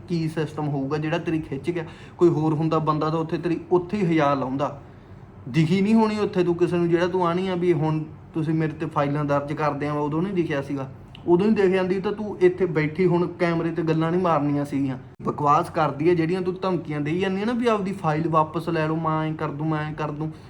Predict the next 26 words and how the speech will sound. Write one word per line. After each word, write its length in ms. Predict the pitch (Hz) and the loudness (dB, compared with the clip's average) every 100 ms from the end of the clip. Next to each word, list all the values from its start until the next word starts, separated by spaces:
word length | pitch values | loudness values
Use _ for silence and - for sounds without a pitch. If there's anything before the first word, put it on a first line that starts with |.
| - 175 | -4 4
ਇਹੋ 260 | 175 180 | 4 6
ਜਿਹੇ 120 | 185 | 4
ਬਹੁਤ 400 | 156 123 143 202 | 2 4 4 4
ਆਏ 240 | 180 147 139 | 2 0 -2
ਆ। 60 | |
ਇਹਨਾਂ 280 | 139 - 170 | -4 -6 -2
ਨੇ 100 | 175 | -2
ਕਿਹਾ 200 | 175 175 | 0 0
ਪੰਜਾਬ 520 | 175 175 160 156 147 | 0 0 2 2 2
ਨੂੰ 180 | 151 156 | 0 0
ਜਾਂ 120 | 160 | -2
ਪੰਜਾਬੀਆਂ 600 | 147 160 151 143 147 156 | -2 -2 0 0 0 0
ਨੂੰ 120 | 156 156 | 2 0
ਜਾਂ 120 | 156 | 0
ਗੁਰਦੁਆਰਿਆਂ 560 | 147 147 139 147 147 | -2 -4 -2 -2 0
ਨੂੰ 100 | 151 | -2
ਵੀ 100 | 151 151 | -2 -2
ਐਂ 200 | 143 143 | -2 -2
ਕਰ 180 | 147 | -6
ਲਓ, 140 | 143 147 | -6 -6
ਨਹੀਂ 160 | 151 | -4
ਤਾਂ 100 | 165 | -6
ਅਸੀਂ 160 | 160 160 | -4 -2
ਐਂ 160 | 147 143 | -2 -2
ਕਰ 160 | 143 | -4
ਦਿਆਂਗੇ। 400 | 143 147 151 202 | -4 -6 -6 -8